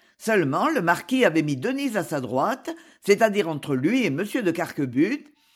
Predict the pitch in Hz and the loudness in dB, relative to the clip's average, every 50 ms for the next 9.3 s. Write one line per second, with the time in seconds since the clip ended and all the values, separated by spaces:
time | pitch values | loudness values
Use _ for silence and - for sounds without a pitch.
0 | - - _ - 170 170 185 208 208 - 294 254 254 220 - - 170 214 254 302 | -20 -10 _ 2 4 4 4 4 2 0 -2 -2 -2 -4 -4 -4 -4 -2 -2 -2
1 | 294 311 285 202 185 165 170 160 123 151 143 - 185 214 226 220 - 262 240 190 | -2 -2 0 0 0 0 0 0 -2 -2 -4 -2 -2 -4 -4 -4 -2 -2 0 0
2 | 143 135 135 127 127 196 262 277 262 - 196 165 143 127 143 165 180 233 220 185 | 2 0 0 0 0 0 -2 -2 -2 -4 -4 -4 -2 -2 -2 -2 -2 -2 -2 -2
3 | 156 147 143 - 117 135 165 196 - - - - - - - _ _ - 220 233 | -2 -2 -2 -2 0 2 2 2 0 -2 -8 -16 -20 -20 -20 _ _ -2 -2 0
4 | - 202 160 120 131 151 190 226 269 311 302 - - - 160 160 - 160 143 - | 2 2 2 4 4 4 4 4 2 -2 -4 -8 -10 -8 -8 -6 -4 -6 -4 -2
5 | 262 277 247 202 170 123 - - 214 269 311 285 202 180 190 185 - 247 240 277 | -2 0 0 -2 -4 -6 -8 -4 -2 0 2 2 2 0 0 -2 -2 -4 -2 -2
6 | 311 302 269 233 - - 196 160 127 113 123 127 127 127 127 - _ _ _ _ | 0 0 -2 -2 -2 0 0 0 0 2 0 0 0 0 -4 -8 _ _ _ _
7 | _ _ _ _ _ _ _ _ _ _ _ - 156 175 147 123 165 254 302 330 | _ _ _ _ _ _ _ _ _ _ _ 2 4 4 4 2 0 0 0 2
8 | 320 285 269 - - 240 185 - 202 214 151 151 147 - - 156 135 113 120 143 | 2 2 0 -2 -2 -4 -4 -2 -2 -2 0 -2 -4 -2 -4 -4 -2 0 0 0
9 | 185 226 277 311 302 | 0 0 -2 -4 -6